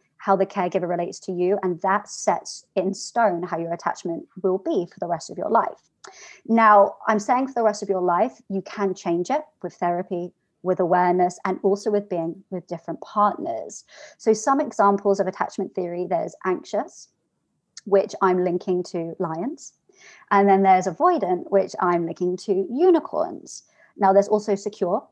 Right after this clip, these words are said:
So people can be securely attached and also still fall into the lion or unicorn that we're talking about today. And then there's disorganized. So disorganized people, um, are often people who've been through perhaps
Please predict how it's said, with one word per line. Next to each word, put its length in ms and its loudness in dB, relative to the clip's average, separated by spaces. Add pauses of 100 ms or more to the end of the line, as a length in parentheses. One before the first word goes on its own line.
(100)
So 180 2
people 260 0
can 140 -6
be 160 4
securely 560 0
attached 400 -4
and 120 -10
also 320 -6
still 340 -4
fall 440 -2
into 480 -6 (140)
the 80 -6
lion 300 -2
or 80 -4
unicorn 560 -4
that 120 -4
we're 60 -6
talking 300 -10
about 240 -4
today. 420 -4 (500)
And 120 4
then 100 2
there's 180 0
disorganized. 1120 -4
So 420 2
disorganized 760 0
people, 640 -2
um, 260 0
are 120 -2
often 320 0
people 280 -2
who've 300 -4
been 220 0
through 260 -4
perhaps 460 -8